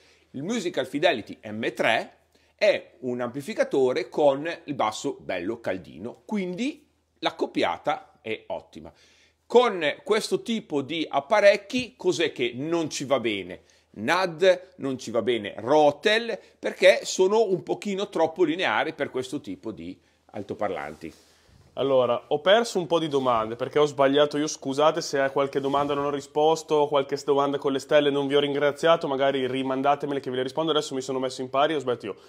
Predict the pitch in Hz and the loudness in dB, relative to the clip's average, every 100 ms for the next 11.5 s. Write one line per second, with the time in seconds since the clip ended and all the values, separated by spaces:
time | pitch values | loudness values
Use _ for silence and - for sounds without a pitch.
0 | - - 156 196 202 - 185 175 170 160 | -20 0 4 6 4 2 0 -2 -2 0
1 | 139 120 113 110 - - 147 135 135 135 | 0 0 -2 -4 -8 -2 2 2 4 2
2 | 123 120 139 123 - 110 104 - _ _ | 0 0 0 0 -2 -8 -8 -14 _ _
3 | _ 131 123 120 117 117 113 117 120 127 | _ -6 -2 -2 -2 -2 -2 -2 -4 -4
4 | 127 110 107 113 135 170 - _ _ _ | -6 -8 -8 -4 -4 -4 -14 _ _ _
5 | _ _ _ _ _ _ _ _ _ _ | _ _ _ _ _ _ _ _ _ _
6 | - _ _ _ _ - 151 139 117 104 | -20 _ _ _ _ 2 4 4 0 -6
7 | - - 131 143 139 131 139 117 107 107 | -8 -12 -2 -2 -2 -2 0 0 -2 -8
8 | - _ _ 131 127 135 135 131 127 113 | -10 _ _ -2 2 2 0 -2 -4 -4
9 | 104 - 101 - 190 226 240 220 - 202 | -4 -10 -10 -2 0 0 -2 -6 -4 -6
10 | 220 - - 214 208 151 165 170 170 - | -6 -8 -2 -2 -4 -4 0 0 -2 -2
11 | 110 101 107 104 101 | -2 -4 -8 -8 -8